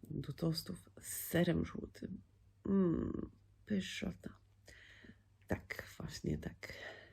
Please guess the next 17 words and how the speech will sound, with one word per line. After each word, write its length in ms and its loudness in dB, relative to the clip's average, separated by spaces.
Także 240 8
jak 180 8
widzicie, 720 6
e, 480 4
nie 200 12
jem 160 8
fast 220 0
foodów, 600 4
e, 600 0
i 160 -4
takich 340 0
rzeczy 260 4
na 160 4
razie 320 4
do 100 4
końca 300 0
stycznia. 560 2